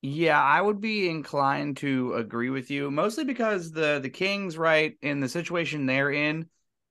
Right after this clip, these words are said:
that I don't think they anticipated to be this good this year.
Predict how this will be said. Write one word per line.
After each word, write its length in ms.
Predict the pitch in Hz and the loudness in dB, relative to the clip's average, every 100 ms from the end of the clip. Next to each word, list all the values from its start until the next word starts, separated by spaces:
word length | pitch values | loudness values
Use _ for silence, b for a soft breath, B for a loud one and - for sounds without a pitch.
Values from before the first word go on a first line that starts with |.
| _ | _
that 120 | 143 | 4
I 40 | 156 | 4
don't 100 | 202 | 4
think 160 | 247 | 4
they 120 | 226 170 | 4 2
anticipated 720 | 139 160 175 160 175 170 131 | 2 0 0 0 2 2 0
to 60 | |
be 240 | 113 123 170 | 0 0 2
this 240 | 175 175 | 0 -2
good 260 | - 185 170 | 0 -2 2
this 220 | 185 180 | 0 0
year. 300 | 190 220 233 | 0 0 0